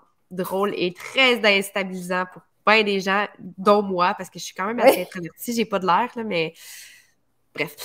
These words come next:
Speaker 1: Euh, voilà. Mais sinon, on va faire une partie formation et ensuite, on va faire une belle méditation pour revenir à soi et voir le niveau d'alignement par rapport à sa, sa, son autorité intérieure,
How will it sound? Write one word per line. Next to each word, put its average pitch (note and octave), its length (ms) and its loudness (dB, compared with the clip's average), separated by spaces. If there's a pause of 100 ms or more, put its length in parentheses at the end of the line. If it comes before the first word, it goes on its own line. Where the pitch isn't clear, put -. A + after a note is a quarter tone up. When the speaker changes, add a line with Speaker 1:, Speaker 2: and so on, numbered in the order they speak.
(240)
Speaker 1:
Euh, G#3+ 360 10
voilà. G3 280 6 (260)
Mais G#3 160 0
sinon, A3+ 200 -2
on A#3+ 100 0
va G3 100 -2
faire G#3+ 140 0
une A3+ 120 -2
partie G3 320 -2
formation A3 800 -4
et C4+ 100 -2
ensuite, G3 360 -6
on G3+ 60 -4
va F#3+ 120 -6
faire G3+ 80 -4
une G#3 140 -6
belle G#3 180 -6
méditation F#3+ 720 -8 (680)
pour A3 140 -6
revenir A#3 340 -4
à G#3 100 0
soi B3 240 -6
et A3 80 -2
voir A3+ 540 0
le G#3 100 -4
niveau G3+ 400 -4
d'alignement G3+ 640 -4 (100)
par G3 120 -8
rapport F#3+ 260 -4
à A3 80 -6
sa, E3+ 320 -4 (100)
sa, F3 460 -8
son F#3 200 -10
autorité F#3+ 440 -6
intérieure, F#3+ 640 -4